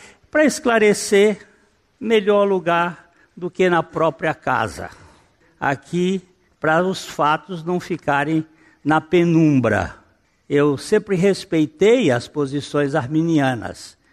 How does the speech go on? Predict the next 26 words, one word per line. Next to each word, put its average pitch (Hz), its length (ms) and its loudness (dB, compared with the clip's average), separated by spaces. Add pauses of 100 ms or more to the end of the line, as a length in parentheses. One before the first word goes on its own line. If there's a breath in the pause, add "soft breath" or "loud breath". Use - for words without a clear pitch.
(140)
Eu 151 140 -2
já 156 160 0
fui 233 320 -4
arminiano. 131 840 0 (720)
Mas 120 240 -10
pela 151 240 -2
graça 151 400 -2
de 139 120 -6
Deus, 147 680 -2
um 156 160 0
dia 156 460 -2
eu 131 140 0
tive 160 340 -4
a 156 60 0
revelação 165 960 -2 (100)
pela 165 240 0
palavra 139 640 -2 (340 soft breath)
que 180 120 0
é 165 100 2
Deus 170 400 -2
que 185 100 -8
faz 139 400 -2
de 147 100 -6
cabo 147 360 -2
a 151 40 0
rabo. 107 300 -8